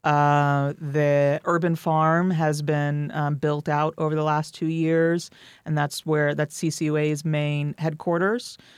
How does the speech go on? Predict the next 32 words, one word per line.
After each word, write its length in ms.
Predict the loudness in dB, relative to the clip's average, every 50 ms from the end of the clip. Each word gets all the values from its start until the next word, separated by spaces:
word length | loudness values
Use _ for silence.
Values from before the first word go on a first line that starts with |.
| -20 _ _ _ -2
Uh, 260 | 0 2 4 4 2
there's 240 | 2 2 0 0 -2
also 460 | -2 -2 -2 -2 -2 -2 0 0 0
a 100 | 0 -2
barn 320 | -2 -2 -2 0 0 -2 -2
and 160 | -4 -4 -6
greenhouse 720 | -6 -4 -4 -2 -2 -2 -2 -2 0 0 0 0 -2 -4
that's 240 | -6 -6 -6 -6 -6
been, 480 | -6 -4 -2 -2 -2 0 -2 -2 -4 -4 -4
uh, 160 | -4 -4 -4
constructed 560 | -4 -6 -8 -6 -4 -4 -4 -4 -4 -6 -4
that 160 | -4 -6 -6 -4
they 160 | -4 -4 -2
operate 440 | -2 -4 -4 -2 -2 0 0 0 2
out 220 | 2 0 0 0
of, 240 | 0 0 -2 -4 -8 _ _ _ -20 -20 _ _ -4
and 180 | 0 2 2
then 140 | 4 4 4
a, 160 | 4 2 2 0 0
a 80 | 0 0
one-room 500 | 0 0 0 0 0 0 -2 -2 -2 -4
schoolhouse 640 | -6 -8 -8 -4 -4 -2 -2 -2 -2 -2 -2 -2 -4
that 180 | -6 -8 -6
they 100 | -4 -4
use 580 | -4 -4 -4 -4 -2 -2 -2 -2 -2 -4 -6 -10
for 520 | -12 -8 -4 -4 -2 -2 -2 -4 -4 -6 -8 _ -20 _ _ _ _
field 260 | -4 -2 0 -2 -2
trips 500 | -2 -2 -2 0 0 -2 -4 -8 -10 -6
with 120 | -6 -6
C 180 | -4 -4 -6 -6
P 220 | -4 -4 -2 0
S 580 | 2 2 2 4 2 2 0 -2 -6 -12 -14 -14